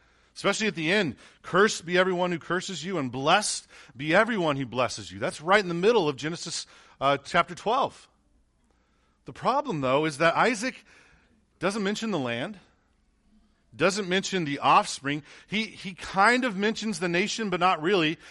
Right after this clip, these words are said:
And the shocking part is he barely talks about God. Did you notice that? Barely says anything about God here.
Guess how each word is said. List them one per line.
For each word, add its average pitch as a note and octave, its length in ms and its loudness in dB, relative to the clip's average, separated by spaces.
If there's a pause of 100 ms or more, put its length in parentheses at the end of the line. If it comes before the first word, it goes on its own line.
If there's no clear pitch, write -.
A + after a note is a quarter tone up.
(120)
And D#3 200 -6
the D3+ 80 -10
shocking A#3+ 480 2
part D#3+ 200 4
is D#3 120 -8
he E3+ 80 -8
barely D3 420 -4
talks C#3 300 -4
about G2+ 220 -8
God. F#2 260 -8
Did - 340 -20
you G#2 60 -12
notice D3+ 180 -6
that? A3 220 -8 (1300)
Barely F3 240 2
says D#3 300 -4
anything E3+ 320 -4
about C3+ 300 0
God G#3 260 -4
here. - 260 -16